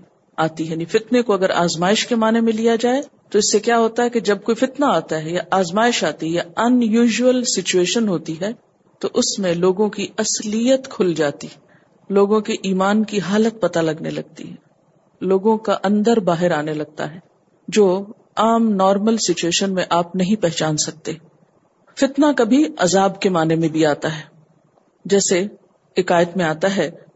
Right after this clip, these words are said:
"ذوقوا فتنتکم۔" فتنے سے مراد گناہ بھی ہوتا ہے، یعنی فتنہ آزمائش کے معنوں میں بھی، فتنہ عذاب کے معنوں میں،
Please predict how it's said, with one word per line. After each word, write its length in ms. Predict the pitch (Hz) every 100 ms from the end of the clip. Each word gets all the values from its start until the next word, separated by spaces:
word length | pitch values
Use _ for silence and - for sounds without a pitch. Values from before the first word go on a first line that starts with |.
| 190
"ذوقوا 460 | 190 262 - 202
فتنتکم۔" 840 | 175 - 269 196 165 156 - 143 151 - - _ _ _ _ _ _ _ _ _ _ -
فتنے 320 | - 240 277
سے 140 | 277 254
مراد 300 | 226 226 262 - - _ - 202
گناہ 280 | 208 226
بھی 160 | 208 208
ہوتا 380 | 170 - 98 147
ہے، 60 | - _ _ _ _ _ _ _ -
یعنی 140 | 170
فتنہ 320 | 170 202 240 247 -
آزمائش 460 | 170 170 170 190
کے 80 | -
معنوں 300 | 226 233 247
میں 120 | 247
بھی، 220 | 233 311 - - _ _ _ _ _ _
فتنہ 260 | 233 240 269 -
عذاب 400 | 175 185 196 -
کے 100 | 240
معنوں 340 | 233 233 254
میں، 220 | 262 294